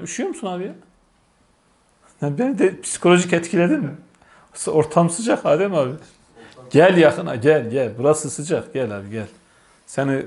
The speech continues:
kıştan koruyalım yani. Dışarıda kar var yani, ne olur ne olmaz. Herkül'ü öyle tarif ediyorlar ki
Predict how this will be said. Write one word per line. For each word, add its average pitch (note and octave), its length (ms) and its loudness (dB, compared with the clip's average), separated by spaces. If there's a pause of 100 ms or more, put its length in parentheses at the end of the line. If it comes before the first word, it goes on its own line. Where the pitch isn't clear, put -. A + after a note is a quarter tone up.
kıştan C3+ 440 2
koruyalım B2 440 2
yani. G2+ 140 -8
Dışarıda A#2 380 -2
kar A#2+ 220 2
var G2 160 -6
yani, F#2 240 -8
ne G2 40 -6
olur G2+ 280 -6
ne G#2 40 -4
olmaz. G2+ 440 -6 (2000)
Herkül'ü G#3 880 4 (120)
öyle F#3 540 6
tarif F3 340 2
ediyorlar F#3+ 560 2
ki A#3 320 -4